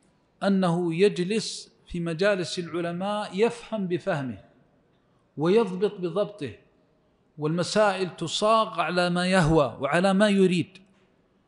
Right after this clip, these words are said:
بل إن بعضهم يتكبر ويستكبر عن مراجعة الشيخ فيما فهم، لأنه يرى أن فهمه هو الذي عليه المعول وأنه مصيب، وهذا نسأل الله السلامة والعافية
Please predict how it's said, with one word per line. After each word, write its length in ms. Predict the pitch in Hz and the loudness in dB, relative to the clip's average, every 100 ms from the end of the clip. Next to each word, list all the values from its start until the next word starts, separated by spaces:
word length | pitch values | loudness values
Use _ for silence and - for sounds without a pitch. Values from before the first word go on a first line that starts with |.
| _ - | _ -8
بل 160 | 139 151 | -6 -2
إن 180 | 190 175 | 2 2
بعضهم 400 | 190 196 175 185 | 2 2 2 2
يتكبر 920 | 175 185 175 208 196 160 208 214 - - | 0 -2 -2 -2 -2 0 0 0 -4 -4
ويستكبر 840 | 170 151 - 220 - 175 226 170 | -2 -2 0 0 0 -2 -2 0
عن 160 | 175 170 | -2 0
مراجعة 540 | 180 226 190 160 170 175 | 2 2 2 -2 -2 -6
الشيخ 360 | - 220 208 | -8 -6 -6
فيما 340 | - 196 170 170 | -6 -6 -4 -4
فهم، 400 | 196 180 123 107 _ _ _ _ _ | -2 -2 -2 -6 _ _ _ _ _
لأنه 220 | 131 156 165 | -4 -2 2
يرى 280 | 202 180 | 4 4
أن 200 | 185 175 | 2 -2
فهمه 400 | 147 208 170 180 | 0 0 2 2
هو 360 | 180 214 170 226 | 0 0 0 0
الذي 320 | 202 190 175 | 0 0 0
عليه 300 | 160 175 160 | -2 0 0
المعول 640 | 165 151 147 196 214 220 170 | -2 -2 -2 -2 -2 -2 -2
وأنه 360 | 165 180 165 | -4 -4 -4
مصيب، 580 | 170 156 - 214 220 175 - _ _ _ _ - | -6 -8 -8 -6 -6 -10 -20 _ _ _ _ -4
وهذا 440 | 147 214 185 185 | 2 4 4 0
نسأل 300 | 180 - 180 | -4 -6 -6
الله 180 | 185 190 | -4 -4
السلامة 520 | - 180 180 185 160 165 | -4 -8 -8 -8 -8 -8
والعافية 840 | 170 160 175 185 175 208 208 | -6 -4 -4 -4 -4 -4 -6